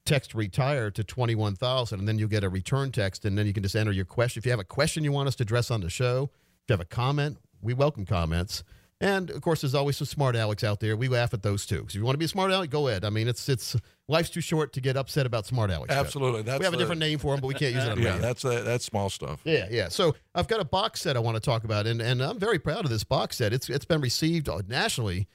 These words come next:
Speaker 1: tremendously, and it's called the four oh one K Survival Box Set.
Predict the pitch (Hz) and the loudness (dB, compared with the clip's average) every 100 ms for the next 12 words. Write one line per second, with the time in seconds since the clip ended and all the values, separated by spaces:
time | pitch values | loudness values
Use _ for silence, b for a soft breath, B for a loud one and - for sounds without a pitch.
0 | b b b b - - 139 175 95 80 | b b b b -10 -2 0 0 -2 -6
1 | 64 113 107 117 123 - 165 156 110 156 | 0 2 2 -2 -2 0 0 0 -2 0
2 | 170 175 160 147 143 147 - 120 98 110 | 0 2 0 0 0 0 0 -2 0 0
3 | 127 123 107 - 101 101 - - 80 67 | 0 0 -2 0 0 0 -4 -2 0 -2